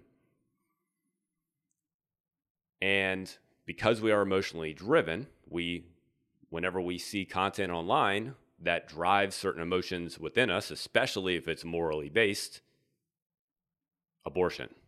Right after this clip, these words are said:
is a, a perfect example of that. So plenty of other morally based examples out there, guns and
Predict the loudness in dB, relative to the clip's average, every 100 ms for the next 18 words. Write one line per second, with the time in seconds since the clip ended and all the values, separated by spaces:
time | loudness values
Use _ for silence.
0 | _ _ _ _ -4 -4 -8 -14 _ _
1 | _ -14 -14 -2 0 0 -2 -8 -10 -10
2 | -12 -12 -6 -4 -4 _ _ _ _ _
3 | _ _ _ _ _ _ _ -16 -4 0
4 | 0 -2 -6 _ -2 0 2 2 2 2
5 | -2 -4 -6 -2 0 0 -2 -4 -4 -6
6 | -6 -4 -4 -4 0 0 0 -6 -4 -2
7 | -2 -2 -6 -8 -10 -10 -12